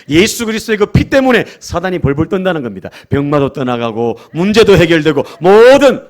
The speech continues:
어려움들이 해결될 줄로 믿습니다. 이 십자가 보혈, 이 능력 가지고 승리하는 저와 여러분들 다 되시기를 예수님 이름으로 축복합니다. 오늘 이 성찬을 통해, 성찬을 통해서 십자가로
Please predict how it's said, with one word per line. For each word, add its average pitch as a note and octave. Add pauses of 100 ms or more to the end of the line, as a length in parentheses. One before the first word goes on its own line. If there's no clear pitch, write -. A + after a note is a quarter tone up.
어려움들이 A#2 (320)
해결될 G#2+
줄로 F#2
믿습니다. G2 (420)
이 G#2
십자가 F#2+
보혈, B2+ (260)
이 D3
능력 G3
가지고 G#2+
승리하는 D3+ (180)
저와 A#2
여러분들 G2+ (180)
다 A2+
되시기를 A#2 (240)
예수님 A#2
이름으로 A2 (140)
축복합니다. D#2+ (360)
오늘 A2+
이 G#2
성찬을 G#2
통해, F#2+
성찬을 G2+
통해서 F2 (180)
십자가로 G#2